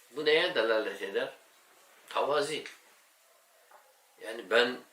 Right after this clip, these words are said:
elçiyim, ben kralım, ben Medine'nin hakimiyim.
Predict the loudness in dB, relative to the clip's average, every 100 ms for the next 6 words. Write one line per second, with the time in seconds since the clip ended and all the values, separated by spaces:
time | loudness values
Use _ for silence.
0 | -6 -4 -2 -4 -4 -6 -6 -8 -8 -12
1 | -10 -6 -6 -6 -12 -20 _ -8 -8 -8
2 | -16 -20 -20 -20 -20 _ _ _ -12 -8
3 | -6 0 2 2 0 -6 -14 -2 0 2
4 | 0 -6 -6 -8 -12